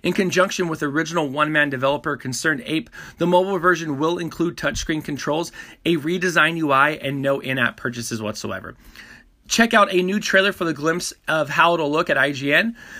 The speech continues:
P C players will be able to transfer their saves, albeit with no mod support, via iTunes onto the I O S version. No similar feature has been announced for console versions. Multiplayer hasn't made the jump to mobile, but all other previous updates come included,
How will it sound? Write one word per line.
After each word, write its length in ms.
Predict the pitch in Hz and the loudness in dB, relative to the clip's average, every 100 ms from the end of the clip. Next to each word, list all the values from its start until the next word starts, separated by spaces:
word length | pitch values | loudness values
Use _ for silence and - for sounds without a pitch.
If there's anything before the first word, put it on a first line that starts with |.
| - | 0
P 160 | 233 233 | 4 4
C 120 | 233 | 2
players 380 | 180 208 185 151 | 4 6 6 4
will 220 | 190 226 | 2 4
be 160 | 220 | 2
able 160 | 202 196 | 2 0
to 60 | 180 | 2
transfer 340 | 190 175 185 | 4 4 2
their 140 | 175 151 | 0 0
saves, 400 | - 170 185 - | 0 0 0 0
albeit 420 | 147 143 175 170 | 0 2 0 -2
with 220 | 135 139 | -4 -2
no 180 | 151 151 | 0 2
mod 280 | 139 151 - | 2 2 0
support, 420 | 120 135 131 - | -6 -2 -2 -4
via 280 | 131 156 139 | -4 0 0
iTunes 540 | 131 143 - 165 160 - | 2 0 -2 -6 -6 -4
onto 380 | 143 147 - 139 | -4 -4 -4 -4
the 100 | - | 0
I 220 | 127 135 | 2 2
O 80 | 135 | 0
S 180 | 131 | -4
version. 540 | 135 135 139 160 240 233 - - - | -6 -2 -2 0 -2 -4 -12 -18 0
No 160 | 170 202 | 4 4
similar 380 | - 208 202 190 | 2 0 2 0
feature 340 | 202 190 175 | -2 -2 -2
has 240 | 165 175 | 2 2
been 120 | 180 170 | 0 0
announced 300 | 156 165 - | 0 0 -4
for 120 | 143 | -4
console 340 | 156 156 180 | -2 -2 -2
versions. 460 | 170 185 202 214 - - - - - - | -2 0 -2 -4 -8 -18 -20 -20 -16 -2
Multiplayer 720 | 170 214 240 220 - 220 190 | 2 4 4 2 4 6 6
hasn't 400 | 175 180 185 185 | 6 4 2 -4
made 280 | 160 175 180 | -2 0 0
the 80 | 160 | 0
jump 300 | 151 160 - | 2 0 -2
to 100 | 156 | -2
mobile, 320 | 147 151 190 | 0 0 -2
but 200 | 165 165 | -2 -2
all 280 | 147 160 170 | 0 0 0
other 160 | 175 | -2
previous 440 | 170 - 151 156 - | -4 -4 -4 -4 -4
updates 460 | 135 120 135 120 | -6 -4 -6 -6
come 200 | - 131 | -4 -4
included, 440 | 120 117 131 156 | -4 -4 -6 -6